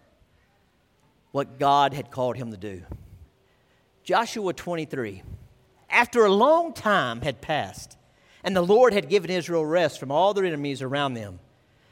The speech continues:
Joshua by then was a very old man.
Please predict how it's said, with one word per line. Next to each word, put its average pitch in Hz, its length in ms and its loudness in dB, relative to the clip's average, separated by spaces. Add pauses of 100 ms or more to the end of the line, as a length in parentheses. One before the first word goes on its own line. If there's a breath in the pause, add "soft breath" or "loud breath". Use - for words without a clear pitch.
(680 soft breath)
Joshua 160 500 0
by 131 220 0
then 156 300 -4
was 131 140 -10
a 127 40 -6
very 143 300 -4
old 160 200 -2
man. 165 340 -8